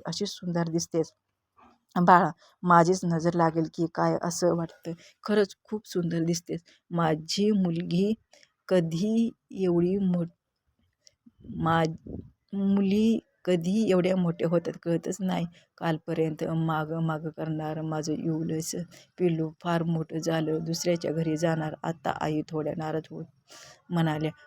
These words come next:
"आई अशी काय गं, तू रडवणार आहेस का मला? मग माझं डोळ्याचं काजळ वाहून जाईल बघ. मला पसंतच करणार नाही तर मुलाकडचे चालेल का?"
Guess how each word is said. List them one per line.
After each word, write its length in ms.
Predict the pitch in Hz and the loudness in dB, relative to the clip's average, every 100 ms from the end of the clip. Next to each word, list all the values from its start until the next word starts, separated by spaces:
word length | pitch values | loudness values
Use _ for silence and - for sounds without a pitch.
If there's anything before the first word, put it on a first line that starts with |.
| - | -2
"आई 240 | 165 170 170 180 | 2 2 2 0
अशी 260 | 170 170 - | -2 -2 -2
काय 220 | 175 185 | 2 2
गं, 180 | 170 170 170 | 4 2 2
तू 220 | 170 170 | 0 2
रडवणार 500 | 180 175 175 175 165 - | 2 2 2 2 0 -2
आहेस 280 | 175 190 - | -4 -4 -6
का 160 | 170 170 | -4 -2
मला? 240 | 165 156 160 - - _ _ 180 175 | -2 -2 -4 -8 -16 _ _ -2 2
मग 260 | 180 185 180 | 2 2 2
माझं 560 | 175 165 160 170 170 165 | 2 0 0 0 0 0
डोळ्याचं 420 | 165 170 165 170 165 | 2 2 2 -2 -4
काजळ 280 | 160 160 165 | -2 0 2
वाहून 320 | 170 170 175 | 0 0 0
जाईल 260 | 170 160 165 | 2 2 2
बघ. 140 | 165 - - - - | 2 -2 -10 -14 -2
मला 260 | 175 170 170 | 2 2 0
पसंतच 460 | 175 175 170 185 | -2 -4 -4 -4
करणार 360 | - 165 160 165 | -4 -2 -2 2
नाही 280 | 170 170 165 - _ _ | 2 2 0 -6 _ _
तर 260 | 190 180 175 175 | 2 2 2 2
मुलाकडचे 840 | 170 165 160 160 170 165 - 165 | 0 2 0 0 -2 -2 -2 -4
चालेल 360 | - 170 190 214 - | -2 -2 -2 -2 -2
का?" 180 | 175 | -4